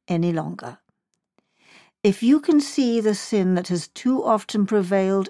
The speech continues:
over you was truly laid on Jesus, you will be strengthened in your battle against it.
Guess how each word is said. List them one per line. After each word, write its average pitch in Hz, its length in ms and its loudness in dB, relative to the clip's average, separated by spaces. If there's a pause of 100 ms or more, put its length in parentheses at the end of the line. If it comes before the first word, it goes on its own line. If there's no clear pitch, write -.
over 190 260 2
you 175 240 2
was 170 220 -2
truly 233 680 -4
laid 202 280 0
on 175 200 -2
Jesus, 160 640 -8 (560)
you 196 220 2
will 240 260 2
be 247 140 -2
strengthened 170 680 -4
in 165 140 -2
your 170 160 -2
battle 165 380 -6
against 160 440 -12
it. - 220 -16